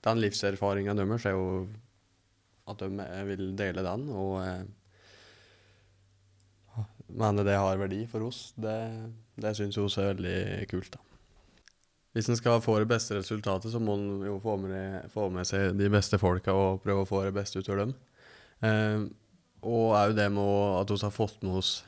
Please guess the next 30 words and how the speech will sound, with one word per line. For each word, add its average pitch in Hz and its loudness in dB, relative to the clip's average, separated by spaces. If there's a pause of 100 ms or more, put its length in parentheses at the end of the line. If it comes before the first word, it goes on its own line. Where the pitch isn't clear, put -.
eh, 101 -8
samarbeidspartnere, 95 -4 (680)
Sparebanken 98 2 (140)
og, - -4
eh, 98 0
Gudbrandsdalen 101 0
og 95 0 (480)
G 110 6
E 98 4 (300)
Holding 101 6
A 110 6
S. - -2 (560)
Ehm, 107 2 (760)
og 113 0
det 113 6
gjør 104 6
så 110 4
vi 107 0
har 101 6
en 101 4
helt 98 2
annen 101 2
tyngde, 95 0
og 104 0
så 101 0
har 95 0
et 98 -6
helt 98 -2
annet 95 -4
handlingsrom 104 -2